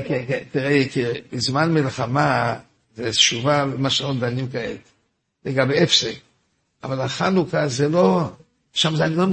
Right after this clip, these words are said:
לגמרי אחר. שם צריך לעשות נגד המזוזה. והמזוזה היא בחוץ, בפנים לא שווה כלום, רק בחוץ.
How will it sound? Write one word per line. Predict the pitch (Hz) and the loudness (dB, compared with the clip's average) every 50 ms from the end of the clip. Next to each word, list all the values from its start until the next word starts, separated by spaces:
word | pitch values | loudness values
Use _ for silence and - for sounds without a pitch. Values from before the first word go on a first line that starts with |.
| 185 156 | 2 2
לגמרי | 170 175 185 165 175 226 254 277 277 240 220 214 202 | 2 0 0 0 2 0 0 2 2 4 4 4 2
אחר. | - - 208 214 208 175 135 110 98 - - _ _ _ _ _ _ _ | 2 4 4 4 4 4 0 -2 -6 -10 -16 _ _ _ _ _ _ _
שם | - - - 175 165 160 | -2 -2 0 0 0 0
צריך | 139 - 170 165 175 196 190 190 165 165 | 2 2 4 4 6 6 6 6 4 2
לעשות | 180 160 160 151 - - 170 165 175 170 170 170 | 2 2 4 4 4 6 6 6 6 6 4 2
נגד | 156 160 165 160 170 165 | 0 2 2 2 4 4
המזוזה. | 165 156 156 156 143 147 151 143 131 160 170 147 123 110 104 - _ _ _ _ _ _ _ _ _ _ | 4 4 2 2 2 2 2 4 6 6 6 4 4 0 -4 -10 _ _ _ _ _ _ _ _ _ _
והמזוזה | - 143 139 135 123 147 139 143 175 | -6 -6 -4 -2 0 0 2 4 6
היא | 180 190 | 6 6
בחוץ, | 165 156 151 - - 190 196 185 196 - | 4 4 2 4 6 6 6 6 6 2
בפנים | - 135 - - 165 156 | -2 -4 -4 -4 -2 0
לא | 165 175 | 2 4
שווה | 165 - 170 160 170 170 | 4 4 4 4 4 2
כלום, | - - 170 170 160 147 | 2 2 2 2 4 4
רק | 143 160 156 | 2 2 4
בחוץ. | 143 143 143 131 151 147 135 143 - - | 4 2 0 0 -2 -4 -4 -4 -6 -12